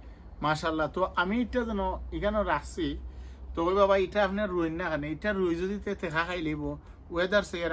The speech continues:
আমি আরো ভালো হইতো। আরো ভালো হইলে আমি যখন রুইমু, ওই দোকান নিচে যত পাতা আছে, আমি একটা পাতাও রাখতাম না। এই নিচের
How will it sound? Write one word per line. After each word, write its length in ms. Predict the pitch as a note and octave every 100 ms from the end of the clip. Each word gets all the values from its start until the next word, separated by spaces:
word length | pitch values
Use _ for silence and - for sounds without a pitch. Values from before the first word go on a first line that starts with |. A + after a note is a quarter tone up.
| D#3
আমি 120 | D#3 D#3 - E3+
আরো 120 | G#3 G3
ভালো 160 | D3 A#2+
হইতো। 260 | G#2+ - A#2+ G#3 - - - - - D#3
আরো 140 | G3 G3+
ভালো 180 | G3 G3
হইলে 240 | F#3 D3 C3+ D3 - - - C#3+
আমি 120 | F3+ B3
যখন 180 | C4 B3+ G#3
রুইমু, 280 | D#3 C#3+ D#3+ - - G#3
ওই 100 | A#3+ G#3+
দোকান 260 | - F3+ D#3+
নিচে 240 | D3+ - A3 G3
যত 200 | F#3 - G#3
পাতা 240 | F#3+ D#3+ C#3+ A#2
আছে, 220 | G#2+ G#2 G2 - - - -
আমি 120 | C3 D#3 - F#3+
একটা 200 | - D#3+
পাতাও 220 | C3 A#2 G#2
রাখতাম 260 | F#2 - F#2 F#2
না। 60 | - - - - - - - D3
এই 60 | E3+
নিচের 300 | E3 C#3 D#3+